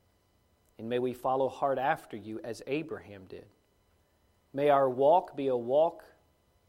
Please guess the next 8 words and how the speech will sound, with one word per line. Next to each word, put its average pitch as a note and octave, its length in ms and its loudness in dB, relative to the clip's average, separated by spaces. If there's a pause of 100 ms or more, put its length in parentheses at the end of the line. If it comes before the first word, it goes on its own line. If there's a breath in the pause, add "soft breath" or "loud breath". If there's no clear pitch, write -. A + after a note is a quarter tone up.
of - 100 -8
faith. - 380 -16 (1300)
In F2 80 -20
Jesus' A2+ 500 -10
name B2+ 220 -10
we C#3 100 -8
pray. - 280 -18 (800)
Amen. F#2+ 280 -18